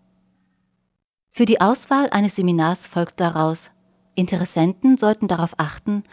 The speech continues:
dass die Teilnehmer bei der Beobachtung der Tiere ausreichend von einem Experten unterstützt werden.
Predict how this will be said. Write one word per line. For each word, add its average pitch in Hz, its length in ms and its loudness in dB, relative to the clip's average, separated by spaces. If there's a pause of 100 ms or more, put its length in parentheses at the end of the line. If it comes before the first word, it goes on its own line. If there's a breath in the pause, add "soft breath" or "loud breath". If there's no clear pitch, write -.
(160 soft breath)
dass 196 160 -2
die 220 120 0
Teilnehmer 247 500 4
bei 196 120 2
der 185 100 2
Beobachtung 202 580 0
der 202 100 -4
Tiere 170 320 -4
ausreichend 180 600 -2
von 180 120 -2
einem 175 220 -2
Experten 165 480 -6
unterstützt - 560 -6
werden. 143 340 -4